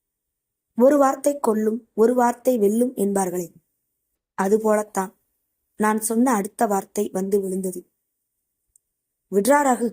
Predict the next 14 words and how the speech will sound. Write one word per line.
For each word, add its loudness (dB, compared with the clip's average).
ஒரு 2
குழந்தைய 2
தத்தெடுத்துக்குவோம்டா." -2
அவ்வளவுதான். -2
அதன் 0
பிறகு 0
அவன் -2
அழுகையை 2
என்னால் -2
தேற்றவே 0
முடியவில்லை. -4
"நீயும் 0
முடிச்சிட்டியடா 0
என்னைய. -6